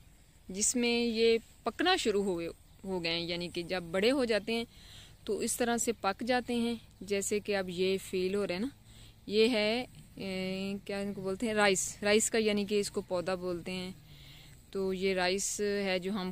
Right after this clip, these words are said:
खाते हैं ना, ये पक के इस तरह के हो जाते हैं। फिर इसको, इनकी कटाई होती है और उसके बाद इनका process होने के बाद ये rice जो है ना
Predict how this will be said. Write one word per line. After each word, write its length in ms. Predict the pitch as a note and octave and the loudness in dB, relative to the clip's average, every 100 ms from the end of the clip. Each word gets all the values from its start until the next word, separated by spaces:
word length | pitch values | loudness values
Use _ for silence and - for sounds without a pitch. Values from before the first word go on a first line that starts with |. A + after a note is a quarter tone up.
| - | -4
खाते 280 | F#3 F3+ A3 | -4 -2 0
हैं 80 | A3+ | 0
ना, 120 | F3 - - - | 0 -6 -20 -4
ये 120 | G#3+ - | -4 -2
पक 140 | G#3 G#3 - | 0 0 0
के 60 | A#3 | -2
इस 160 | A3 | 0
तरह 180 | B3+ B3 | 0 2
के 100 | B3 | 2
हो 80 | C#4 | 2
जाते 260 | B3+ B3 B3+ | 2 2 0
हैं। 180 | A#3+ - - | 0 -4 -4
फिर 180 | A#3+ A#3 | 0 0
इसको, 300 | A#3 - A#3 - - | 0 -2 -6 -8 -16
इनकी 380 | - G#3 G3+ A#3 | -6 -4 -2 -2
कटाई 280 | G#3+ F#3+ F3+ | -2 2 2
होती 280 | E4 - A#3 | 2 0 -2
है 100 | A3 - - - - - | -4 -8 -18 -18 -18 -4
और 140 | G#3 A3 | 4 4
उसके 260 | - A#3 | 4 2
बाद 320 | G#3 G3+ G#3 | 4 4 4
इनका 360 | G#3 G3+ G3+ G#3 | 2 2 0 -2
process 440 | - F#3 F#3 G3+ G#3+ | -2 -2 -2 -4 -4
होने 180 | F3 | -4
के 120 | F3 F#3 | -2 -2
बाद 240 | F3 F3 | 0 0
ये 240 | F3+ F3+ F3+ - | 0 0 -2 -4
rice 320 | F3 F3 F3 F3+ | -4 -2 -2 -2
जो 100 | F3 | -2
है 60 | |
ना 140 | F3 | -2